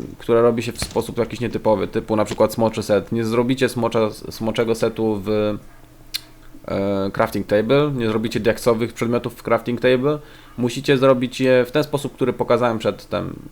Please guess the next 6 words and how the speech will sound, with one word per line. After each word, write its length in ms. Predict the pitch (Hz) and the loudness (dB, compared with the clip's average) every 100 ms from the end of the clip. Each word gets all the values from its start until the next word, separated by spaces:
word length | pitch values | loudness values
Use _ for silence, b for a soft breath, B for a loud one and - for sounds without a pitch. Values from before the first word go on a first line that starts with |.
| 117 | -2
Diaksowy 460 | 131 131 143 135 | 0 2 2 2
blok, 300 | 127 135 123 | 4 4 4
rozwalacie 800 | 120 104 113 110 104 113 104 95 - | -2 2 4 4 2 -2 -2 -4 -6
i, 340 | 87 98 98 98 | -4 -4 -4 -6
i 100 | 101 | -8
tyle. 260 | 101 95 | -4 -4